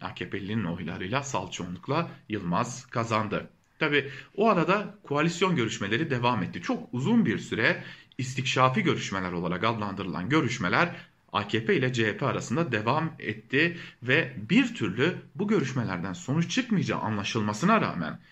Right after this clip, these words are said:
ki o dönemle ilgili iddia o ki Davutoğlu, Ahmet Davutoğlu, dönemin A K P Genel Başkanı ve Başbakan Ahmet Davutoğlu C H P ile bir koalisyon kurmak istiyordu ama gelin görün ki Cumhurbaşkanı Erdoğan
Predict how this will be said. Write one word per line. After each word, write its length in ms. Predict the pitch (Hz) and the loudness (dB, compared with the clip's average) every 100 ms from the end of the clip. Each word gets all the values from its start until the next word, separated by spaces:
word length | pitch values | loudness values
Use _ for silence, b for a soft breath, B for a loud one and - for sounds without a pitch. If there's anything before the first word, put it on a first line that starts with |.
| b | b
ki 140 | - - | -4 2
o 120 | 180 | 4
dönemle 360 | 269 175 104 87 | 6 4 2 -2
ilgili 260 | 85 95 | -4 -4
iddia 240 | 87 113 151 | -6 -2 0
o 180 | 240 - | 0 0
ki 260 | 135 135 - - | 0 0 -6 -8
Davutoğlu, 800 | 127 127 247 139 98 113 202 - - | 0 2 2 2 0 0 -2 -4 -8
Ahmet 300 | 110 98 - | -4 -4 -2
Davutoğlu, 560 | 101 131 123 90 85 92 | 0 2 0 0 -4 -6
dönemin 300 | 95 107 104 | -4 -2 -2
A 140 | 87 | -2
K 140 | 107 | -2
P 100 | 135 | 0
Genel 300 | 127 107 135 | 0 0 0
Başkanı 480 | 127 - 101 151 214 B B B - | -2 -4 -2 0 0 B B B -4
ve 100 | 104 | 0
Başbakan 560 | 131 170 120 110 123 - | 2 0 -2 0 -2 -2
Ahmet 280 | 101 92 87 | -4 -4 -2
Davutoğlu 600 | 117 160 101 92 180 180 B _ | -2 -2 0 2 0 -2 B _
C 220 | 113 160 214 | -2 2 2
H 160 | 123 | 2
P 120 | 87 | -2
ile 180 | 73 - | -6 -4
bir 160 | 110 113 | -6 -2
koalisyon 500 | 98 78 85 196 262 | -2 -2 0 2 2
kurmak 360 | 285 240 226 | 4 4 2
istiyordu 680 | 214 - 220 208 196 233 233 B B - | 0 0 2 2 4 2 0 B B 0
ama 480 | 269 226 107 85 - | 2 4 2 0 0
gelin 300 | 185 123 104 | 2 2 2
görün 260 | 170 151 | 2 2
ki 160 | 123 131 | 0 0
Cumhurbaşkanı 640 | 113 139 123 - 85 87 | 0 0 -2 -2 -4 -2
Erdoğan 540 | 123 165 170 160 175 | 2 2 4 4 4